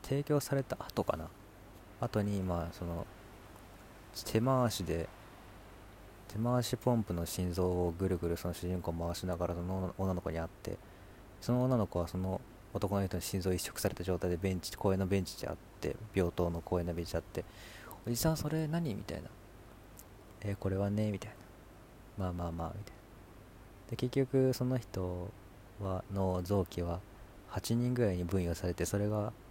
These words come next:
もう終わりにみたいな感じで、なんか、「肝臓、何々何々誰々さんに提供」みたいな。この、その後、良-、健康状態良好みたいな。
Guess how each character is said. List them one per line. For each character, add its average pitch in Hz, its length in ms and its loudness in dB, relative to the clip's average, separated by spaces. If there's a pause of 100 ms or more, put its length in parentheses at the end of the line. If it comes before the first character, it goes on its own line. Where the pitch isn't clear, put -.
(680)
も 87 260 0
う 92 40 4
終 - 20 8
わ 95 100 10
り 92 80 4
に 101 140 4
み 98 100 4
た 87 120 4
い - 20 4
な 85 60 -2
感 85 160 2
じ 85 100 -4
で、 85 180 0 (1040)
な 101 60 -4
ん 92 40 -6
か、 - 260 -4 (180)
「肝 95 240 0
臓、 101 300 4 (640)
何 98 160 2
々 90 180 4
何 87 240 0
々 85 160 0
誰 87 180 2
々 82 200 2
さ 82 160 0
ん 82 100 0
に 101 180 2 (380)
提 85 200 0
供」 95 240 2
み 85 100 -2
た - 80 -10
い - 120 -16
な。 - 80 -16 (220)
こ - 120 -2
の、 87 140 2 (100)
そ - 120 0
の 90 140 4
後、 87 280 4 (160)
良-、 - 0 - (720)
健 87 220 -2
康 87 80 4
状 82 80 -6
態 82 160 2
良 82 140 2
好 - 120 -2
み 92 120 -2
た 82 80 0
い - 20 -2
な。 82 60 -6